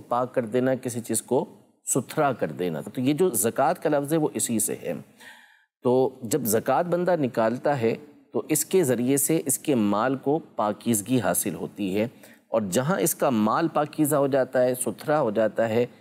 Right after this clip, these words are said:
वहीं इसकी ज़ात भी सुथरी हो जाती है। जैसे मिसाल के तौर पे कुरान मजीद फुरकान हमीद में एक और मकाम पर अल्लाह पाक नबी पाक सल्लल्लाहु अलैहि वसल्लम के बारे में और आपको हुक्म देते हुए इरशाद फरमाते कि "खुज़ मिन अम्वालिहिम सदक़तन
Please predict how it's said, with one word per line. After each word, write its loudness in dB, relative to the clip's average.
वहीं 0
इसकी -2
ज़ात 0
भी 0
सुथरी -4
हो 2
जाती -6
है। -4
जैसे 0
मिसाल 2
के 0
तौर -2
पे -2
कुरान 0
मजीद 0
फुरकान -2
हमीद -2
में -2
एक -2
और 2
मकाम 0
पर 0
अल्लाह 0
पाक -2
नबी 0
पाक 0
सल्लल्लाहु 0
अलैहि -4
वसल्लम -4
के -4
बारे 2
में -2
और 0
आपको -2
हुक्म 2
देते 0
हुए 2
इरशाद 0
फरमाते -2
कि -4
"खुज़ -2
मिन 2
अम्वालिहिम 2
सदक़तन -2